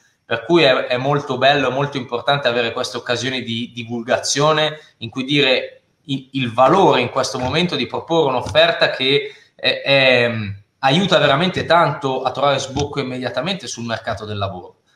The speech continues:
E nello stesso tempo io, sembra strano dirlo, ma tutte le volte che sono andato a visitare aziende di Seregno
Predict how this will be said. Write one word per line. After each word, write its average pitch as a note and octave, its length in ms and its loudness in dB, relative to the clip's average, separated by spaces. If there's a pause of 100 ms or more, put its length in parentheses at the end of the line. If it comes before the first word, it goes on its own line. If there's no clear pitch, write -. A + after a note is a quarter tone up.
(340)
E D3+ 40 4
nello F3+ 240 4
stesso F#3+ 360 2
tempo G3 440 0
io, D#3+ 640 0
sembra D#3 360 0
strano E3 460 0
dirlo, F3+ 320 -2
ma E3+ 160 0
tutte D3 260 -6
le D3 80 -2
volte D3 400 0
che C#3 300 -6
sono C3+ 180 -8
andato C#3 160 -6
a B2 60 -8
visitare B2 420 -2
aziende B2+ 380 -6
di B2 80 -12
Seregno C#3 680 -4